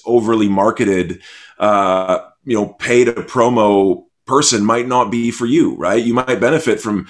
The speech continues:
going to a high level individual and just buying their course like a Brendon Burchard offline, or you might want the one-on-one, right? But just make sure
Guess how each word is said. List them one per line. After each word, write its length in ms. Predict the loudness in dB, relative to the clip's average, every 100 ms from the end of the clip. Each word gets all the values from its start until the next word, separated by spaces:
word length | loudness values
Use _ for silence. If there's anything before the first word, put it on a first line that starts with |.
| -16 -20 _ -4
going 320 | 0 0 0
to 160 | 2 0
a 40 |
high 220 | 0 0
level 400 | 0 2 2 2
individual 600 | 0 0 -2 0 2 2
and 80 | 2
just 260 | 0 -4 -2
buying 240 | -2 0
their 140 | -2 -2
course 320 | -2 -2 0
like 120 | -2
a 120 | -2
Brendon 280 | -2 -2 -2
Burchard 360 | -2 0 2 2
offline, 480 | 0 -4 -4 -2
or 40 | -2
you 120 | 0
might 180 | 0 0
want 180 | 0 0
the 60 |
one-on-one, 800 | 0 0 0 -2 -4 -4 -6 -10 _
right? 300 | -4 -2 -2
But 100 | -2
just 300 | 0 0 -2 -16 -20 -8
make 220 | 0 0 0
sure 600 | -2 0 2 0 -2